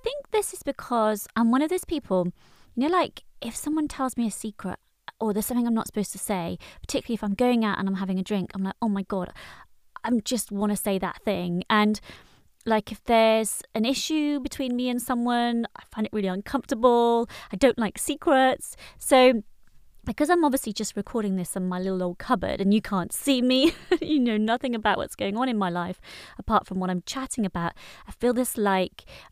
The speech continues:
um, what's the word? Compulsion <laughs> to share <laughs> stuff. I think maybe I'm just an oversharer, basically.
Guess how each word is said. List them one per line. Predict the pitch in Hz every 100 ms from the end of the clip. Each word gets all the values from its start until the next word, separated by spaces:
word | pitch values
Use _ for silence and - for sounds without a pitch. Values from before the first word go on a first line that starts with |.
| -
um, | 202 190 185 185 -
what's | 196 190 -
the | 220
word? | 202 180 -
Compulsion | 240 233 240 254 - 202 190 247 330 277 -
<laughs> | - - -
to | -
share | 269 - 269 -
<laughs> | 294 392
stuff. | - - - 214 - - - - - - _ - - -
I | 190
think | 226
maybe | 202 185 175
I'm | 170 156
just | 160 -
an | 160
oversharer, | 156 175 - - - 165
basically. | - - - - 160